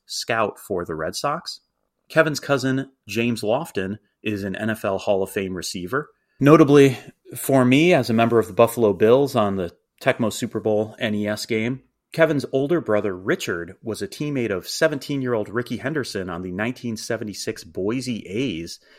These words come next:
and Richard hit three sixty on that team, but the next season at A level for the Cubs at Pompano Beach, he hit only two twenty and was out of baseball.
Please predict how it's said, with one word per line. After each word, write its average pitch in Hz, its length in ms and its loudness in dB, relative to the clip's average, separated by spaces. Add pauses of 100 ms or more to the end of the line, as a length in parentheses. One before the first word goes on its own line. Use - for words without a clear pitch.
(120)
and 107 140 -6
Richard 143 480 -2
hit - 260 -4
three 123 380 -10
sixty 139 520 -6
on 87 180 -4
that 85 200 -6
team, 85 420 -10 (280)
but 113 100 0
the 110 80 -2
next 139 240 -4
season 113 540 -4 (340)
at 107 240 -4 (160)
A 135 240 0
level 101 540 0
for - 180 -8
the 87 80 -8
Cubs 131 420 -2
at - 160 -8
Pompano 117 460 -2
Beach, 117 320 -6
he 92 160 -8
hit 113 180 -2
only 92 240 -4
two - 280 -8
twenty 110 520 -4 (260)
and 92 400 -8
was 101 280 -6
out 92 160 2
of 78 80 -8
baseball. - 580 -8